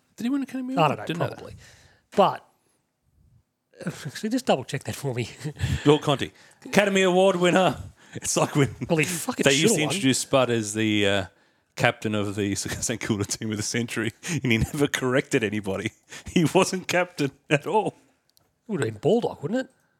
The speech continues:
Speaker 1: Uh,
Speaker 2: No, maybe he didn't win. But he was nominated for Gonna Fly Now.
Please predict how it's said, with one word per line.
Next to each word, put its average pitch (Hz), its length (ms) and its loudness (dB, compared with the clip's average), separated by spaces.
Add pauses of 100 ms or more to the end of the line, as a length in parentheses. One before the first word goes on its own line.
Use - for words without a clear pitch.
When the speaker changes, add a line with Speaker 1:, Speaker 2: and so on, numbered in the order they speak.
(200)
Speaker 1:
Uh, 82 1200 -4 (4000)
Speaker 2:
No, 208 180 0
maybe 240 240 0
he 247 80 -2
didn't 196 280 -4
win. - 260 -10 (760)
But 196 140 -2
he 185 80 -4
was 143 120 -10
nominated 151 500 2
for 135 100 -4
Gonna 127 240 -2
Fly 156 300 -2
Now. - 320 -10